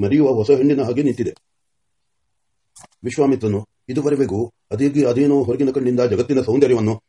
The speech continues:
ಅಷ್ಟಾಗಿ ಗಮನಿಸುತ್ತಿರಲಿಲ್ಲ. ಈಗ ಒಳಗೆ ಏನೋ ಒಂದು ಮಧುರ ಭಾವ ಬಂದಿದೆ. ಅಂತ-, ಅಂತಃ ಪ್ರಸನ್ನತೆಯು ಬಹಿಃ ಪ್ರಸನ್ನತೆಯನ್ನು ತಂದಿತೇನೋ ಎಂಬಂತೆ ಈಗ ಎಲ್ಲಾದರೂ ಏನಾದರೂ ಒಂದು ಹೂವು, ಹಣ್ಣು, ಚಿಗುರು ಏನು ಕಂಡರೂ ಮನಸ್ಸು ಅಲ್ಲಿ ಒಂದು ಗಳಿಗೆ ನಿಂತು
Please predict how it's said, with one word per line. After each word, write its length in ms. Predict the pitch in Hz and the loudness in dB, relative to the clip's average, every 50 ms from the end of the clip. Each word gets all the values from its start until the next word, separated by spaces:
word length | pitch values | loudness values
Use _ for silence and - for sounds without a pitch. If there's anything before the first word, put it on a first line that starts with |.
| _ - | _ -14
ಅಷ್ಟಾಗಿ 360 | 98 - - 120 113 120 131 | -10 -6 -4 -2 -2 -2 -2
ಗಮನಿಸುತ್ತಿರಲಿಲ್ಲ. 680 | - 92 113 127 110 120 - - 104 92 92 85 80 80 - _ _ _ _ - | -2 0 0 -2 -2 -4 -6 -8 -8 -10 -10 -10 -12 -14 -16 _ _ _ _ -4
ಈಗ 160 | - 180 165 | -2 0 2
ಒಳಗೆ 400 | 156 135 127 135 160 165 139 123 | 2 2 4 4 2 2 2 2
ಏನೋ 140 | 131 151 156 | 0 0 0
ಒಂದು 200 | 143 143 143 143 | 0 0 0 0
ಮಧುರ 240 | 107 101 120 170 156 | 0 0 2 2 2
ಭಾವ 360 | 135 110 101 110 123 123 117 | 0 0 -2 0 0 2 0
ಬಂದಿದೆ. 280 | 101 98 90 80 78 - - _ _ _ _ _ _ - | 0 -2 -6 -6 -10 -14 -18 _ _ _ _ _ _ -2
ಅಂತ-, 480 | 143 160 160 - - - - 147 - - | -2 0 0 -2 -2 -2 -4 -4 -4 -4
ಅಂತಃ 220 | 170 - 185 - | -2 0 -2 -2
ಪ್ರಸನ್ನತೆಯು 640 | - - - 160 151 143 143 143 123 104 113 107 - _ _ _ _ _ _ 107 | -2 -2 0 2 2 2 2 2 0 -2 -2 -4 -8 _ _ _ _ _ _ -2
ಬಹಿಃ 260 | 120 139 196 - - - | 0 2 2 0 0 -4
ಪ್ರಸನ್ನತೆಯನ್ನು 580 | - 131 120 139 139 135 120 123 123 113 104 113 | -6 0 2 4 4 4 2 2 0 0 0 -2
ತಂದಿತೇನೋ 440 | 123 120 127 131 120 117 113 113 110 | -4 -4 -4 -2 -2 -2 -2 -2 -2
ಎಂಬಂತೆ 420 | 101 98 98 90 - 104 - - _ _ _ _ | -2 -2 -4 -4 -6 -8 -10 -10 _ _ _ _
ಈಗ 120 | - 156 156 | -2 0 2
ಎಲ್ಲಾದರೂ 480 | 143 127 117 131 143 151 151 151 156 | 2 2 2 2 2 2 2 2 2
ಏನಾದರೂ 420 | 151 120 120 135 135 131 147 143 135 | 2 2 2 2 4 4 4 4 4
ಒಂದು 180 | 131 131 127 | 2 2 0
ಹೂವು, 380 | 107 113 139 147 113 123 139 131 | 2 2 0 0 2 0 -2 -2
ಹಣ್ಣು, 560 | - _ _ - 135 143 135 117 120 123 - _ _ | -4 _ _ -2 0 0 2 2 0 -2 -4 _ _
ಚಿಗುರು 320 | - 151 135 139 123 117 - - | -2 0 0 0 0 -2 -2 -2
ಏನು 160 | 120 156 165 | 0 0 0
ಕಂಡರೂ 300 | 156 131 123 110 92 107 107 - _ _ _ _ 110 | 0 0 0 0 0 -2 -4 -8 _ _ _ _ -2
ಮನಸ್ಸು 280 | 123 147 156 156 156 139 | 0 0 0 2 2 2
ಅಲ್ಲಿ 160 | 123 135 143 | 2 2 2
ಒಂದು 200 | 127 131 135 117 | 0 0 0 0
ಗಳಿಗೆ 200 | 101 117 151 156 | 0 2 2 2
ನಿಂತು 360 | 135 123 110 104 101 107 - | 2 0 0 -2 -4 -6 -8